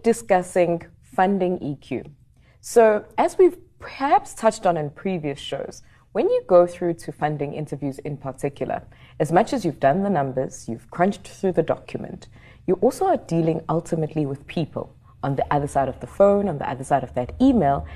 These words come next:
and on the other side of the desk when you find yourself at various funding institutions. Therefore, there are certain behaviors that can and can't work for you in those specific, um, situations. And today we've got somebody who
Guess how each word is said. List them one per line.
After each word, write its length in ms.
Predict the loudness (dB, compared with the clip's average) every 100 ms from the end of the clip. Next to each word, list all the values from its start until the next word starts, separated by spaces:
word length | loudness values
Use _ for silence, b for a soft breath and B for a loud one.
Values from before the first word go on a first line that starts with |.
| B
and 100 | -2
on 100 | -2
the 100 | -2 -2
other 160 | 2 2
side 240 | 2 -2
of 100 | -2
the 60 | -6
desk 440 | -2 -2 -2 -6
when 160 | -4 -2
you 80 | 0
find 260 | 0 2
yourself 360 | 0 -2 -4 -4
at 160 | -6 -4
various 340 | -4 -4 -4
funding 320 | -4 -4 -6
institutions. 880 | -8 -10 -10 -2 0 0 -2 -8 -16 B B B B
Therefore, 560 | 4 4 4 4 4 B B B 2
there 80 |
are 20 | 4
certain 320 | 4 2 4
behaviors 680 | 4 6 6 4 -2 -8 -2
that 240 | -2 0
can 340 | 2 2 2 -4 0
and 180 | 0 2
can't 440 | 4 4 4 -6 0
work 320 | 6 6 6
for 280 | 2 4 4
you 240 | 2 -2 b b 2
in 180 | 2
those 220 | 4 0 -2
specific, 760 | -6 -6 -4 -2 -4 -6 -12 b b
um, 220 | -4 -2 -2
situations. 880 | -4 -4 0 2 2 -2 -8 -10 B B B 2
And 120 | 2
today 360 | 6 8 8
we've 180 | 8 4
got 220 | 4 2
somebody 460 | 2 2 2 0 0
who 360 | 2 4 4